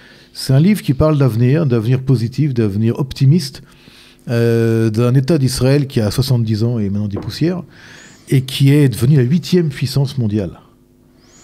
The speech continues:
Et quand je dis ça aux gens, les gens me disent : « Comment ça ? » Mais la huitième puissance mondiale, c'est pas une,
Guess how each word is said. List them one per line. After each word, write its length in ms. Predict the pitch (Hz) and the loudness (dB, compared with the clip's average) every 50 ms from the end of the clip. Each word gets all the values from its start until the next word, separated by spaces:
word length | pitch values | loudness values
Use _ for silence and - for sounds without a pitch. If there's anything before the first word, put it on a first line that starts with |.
| - - - - _ _ - | -20 -20 -20 -20 _ _ -12
Et 40 | - | -6
quand 220 | - 131 131 127 | -2 0 2 2
je 80 | 110 127 | 2 2
dis 160 | 123 143 170 | 0 0 0
ça 160 | - - 190 | 0 0 0
aux 100 | 156 131 | 0 0
gens, 160 | 113 120 175 202 | 2 2 2 2
les 80 | 165 120 | 2 2
gens 140 | 131 165 | 2 2
me 60 | 147 131 | 2 2
disent : « 140 | 127 - | 0 0
Comment 200 | - - 139 139 127 | -2 -2 -2 -2 -2
ça ? » 160 | - 120 104 98 | -2 -4 -6 -6
Mais 100 | 90 92 110 | -6 -8 -6
la 100 | 117 110 | -6 -4
huitième 440 | 110 117 170 156 - - 190 190 151 | -2 -2 -2 -2 0 0 0 0 0
puissance 400 | - 135 - - 139 123 - 135 | -2 -6 -4 -4 -4 -4 -4 -4
mondiale, 340 | 127 113 110 - 196 220 160 | -4 -2 -2 0 0 -2 -2
c'est 160 | - 127 123 | -2 -2 0
pas 140 | 143 143 135 | 2 2 2
une, 260 | 131 120 117 110 107 | 2 2 2 0 -2